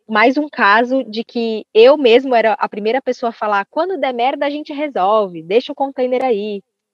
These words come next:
Só que hoje em dia a gente aprendeu que não. A gente pode evitar algumas merdas, <laughs> né?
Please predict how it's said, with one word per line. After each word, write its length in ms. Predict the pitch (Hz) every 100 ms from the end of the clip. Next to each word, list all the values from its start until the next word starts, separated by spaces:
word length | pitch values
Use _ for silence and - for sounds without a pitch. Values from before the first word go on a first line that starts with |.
| _ -
Só 100 | 220
que 140 | 247
hoje 140 | 220
em 80 | 240
dia 140 | 220 214
a 40 |
gente 180 | 226 240
aprendeu 380 | 226 220 214 214
que 140 | 285
não. 320 | 277 196 180 - _ _
A 80 | -
gente 200 | 202 220
pode 280 | - 226 233
evitar 520 | 254 269 - 202 202 - _
algumas 500 | 180 190 214 208 190
merdas, 500 | 190 170 185 220 190
<laughs> 20 |
né? 260 | 196 196 214